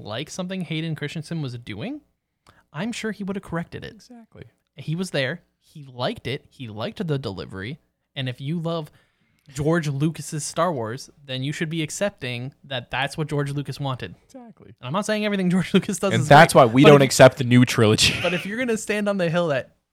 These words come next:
Speaker 1: that George Lucas's Star
Speaker 2: The
Speaker 1: Wars
Speaker 2: man.
Speaker 1: is the, is, is the best, and that he knew what he was doing, then you should be a supporter of Hayden Christensen, 'cause George Lucas liked him.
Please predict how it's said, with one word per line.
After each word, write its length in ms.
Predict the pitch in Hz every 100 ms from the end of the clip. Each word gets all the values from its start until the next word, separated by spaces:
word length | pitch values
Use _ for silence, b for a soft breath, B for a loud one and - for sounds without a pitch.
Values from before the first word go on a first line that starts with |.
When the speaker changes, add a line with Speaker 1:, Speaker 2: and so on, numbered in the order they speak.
| _ 175
Speaker 1:
that 220 | 165 160 - _ _ _ -
George 280 | 165 185 160
Lucas's 460 | 190 190 202 196
Star 220 | - 185 185
Speaker 2:
The 40 |
Speaker 1:
Wars 200 | 143 127
Speaker 2:
man. 460 | 120 120 113 101 104
Speaker 1:
is 160 | 170 139
the, 60 | 139 _ _
is, 160 | 156 139
is 100 | 135
the 100 | 135
best, 440 | 156 123 - - _ _ _ _ _ _ _
and 120 | 147
that 100 | 120
he 100 | 160
knew 100 | 170
what 80 | 170
he 60 | 175
was 120 | 160
doing, 300 | 175 113 117 - _ _ -
then 180 | 131
you 120 | 131 143
should 200 | 160 143
be 200 | 151 151
a 60 |
supporter 360 | 147 151 147 147
of 80 | 139
Hayden 160 | 147 139
Christensen, 480 | - - - - - _ _ _ _ _
'cause 200 | 127 120
George 320 | 120 123 131
Lucas 300 | 139 139 135
liked 280 | 123 117 -
him. 200 | 110